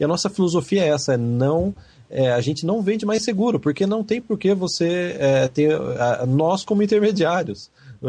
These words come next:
Você pode ir direto na, na página de, da, de qualquer segura-, de um seguro grande hoje, né, conhecido aí, que as, que as próprias agências vendem, e comprar direto com eles, né? Eu, quando viajo, cara, eu entro na,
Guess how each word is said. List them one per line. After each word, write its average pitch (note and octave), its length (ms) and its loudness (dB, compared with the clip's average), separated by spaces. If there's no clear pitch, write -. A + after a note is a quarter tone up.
Você C#3+ 220 -2
pode F3+ 300 -2
ir F3+ 40 -4
direto E3+ 460 -2
na, G#2 340 -6
na G2+ 160 -6
página G#2+ 500 -2
de, G2 260 -10
da, F#2 440 -6
de G#2 140 -12
qualquer C3+ 360 -2
segura-, D#3+ 400 0
de A#2 140 -10
um A#2 60 -8
seguro A#2 560 -4
grande A#2+ 460 0
hoje, B2+ 320 0
né, C3 140 -4
conhecido A2+ 600 0
aí, A#2+ 140 2
que G#2+ 120 -4
as, G2 100 -4
que - 100 -6
as G2 140 -2
próprias D3+ 380 -2
agências G#2+ 500 -2
vendem, C#3+ 380 -2
e - 20 -8
comprar C4 340 -2
direto D#3+ 380 0
com A2 140 -4
eles, A2+ 320 -2
né? A#2 100 0
Eu, E3 60 0
quando G#3+ 200 -2
viajo, D3+ 480 0
cara, A#2+ 240 -2
eu A#2+ 380 -2
entro G3 320 -2
na, G#3 160 0